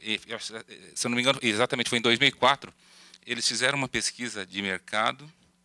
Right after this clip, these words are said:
e em ci-, nas cinco regiões do Brasil, Norte, Nordeste, Centro-Oeste, Sudoeste e Sul,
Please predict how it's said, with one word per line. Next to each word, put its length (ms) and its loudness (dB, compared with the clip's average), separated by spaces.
e 520 -6
em 80 -4
ci-, 220 0
nas 180 4
cinco 240 0
regiões 280 -2
do 60 -10
Brasil, 380 -4
Norte, 400 2
Nordeste, 460 0
Centro-Oeste, 560 0
Sudoeste 560 -2
e 20 -8
Sul, 280 -2